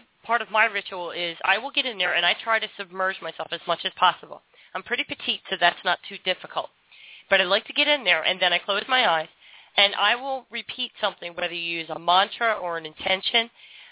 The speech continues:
of, "I release my day, I release all the negativity of my day." I myself like to repeat the Our Father, the Lord's Prayer, over and over and over till I kinda go into a trance, and then I do a process of releasing people and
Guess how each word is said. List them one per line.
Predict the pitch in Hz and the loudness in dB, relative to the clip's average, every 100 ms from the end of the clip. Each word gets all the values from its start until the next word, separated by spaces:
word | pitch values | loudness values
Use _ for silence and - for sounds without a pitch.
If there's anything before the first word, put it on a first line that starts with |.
| - | -2
of, | 185 180 170 160 - | 4 6 4 2 2
"I | 170 | 2
release | 180 175 190 185 180 | 0 -6 -6 -4 0
my | 165 | 0
day, | 175 190 196 | 4 4 4
I | 175 | 2
release | 170 170 165 | -2 -12 -8
all | 175 | -6
the | 160 | -6
negativity | 165 165 160 - 208 196 208 | -4 -4 -4 -4 -2 2 2
of | 202 | 4
my | 202 196 | 4 2
day." | 202 202 208 - - - | 6 6 4 -2 -20 -2
I | - 262 | 2 4
myself | 247 226 220 214 - - | 4 2 2 2 0 -2
like | 185 185 - - | 0 0 -6 -10
to | 214 208 190 | -10 -10 -8
repeat | 226 - 208 190 | -8 -6 -8 -6
the | 196 180 | -2 4
Our | 180 196 | 4 4
Father, | - 233 247 233 143 143 _ _ _ _ _ _ _ - | 2 2 4 0 -4 -16 _ _ _ _ _ _ _ -18
the | |
Lord's | 196 214 254 | -10 -6 -6
Prayer, | - 175 - - | -2 -4 -4 2
over | 208 262 277 | 2 4 2
and | 277 | 4
over | 233 214 | 2 2
and | 220 | 2
over | 214 196 | 2 -2
till | - 190 | 2 2
I | |
kinda | - 214 190 | 4 2 2
go | 196 | -2
into | 190 180 | -4 -6
a | 170 | -6
trance, | - 208 220 - | 2 2 2 0
and | 180 180 | -4 2
then | 185 | 4
I | 196 | 4
do | 196 190 180 175 | 2 -6 -8 -2
a | 160 170 160 160 _ | 2 2 0 -6 _
process | - 202 202 190 165 - | 4 4 4 2 0 -2
of | 175 170 170 | -6 -4 -6
releasing | 185 190 196 - 156 | -4 -4 -2 -4 -6
people | - 226 226 226 220 226 _ - - - | -4 -4 -2 2 2 2 _ -20 -10 4
and | 180 | 4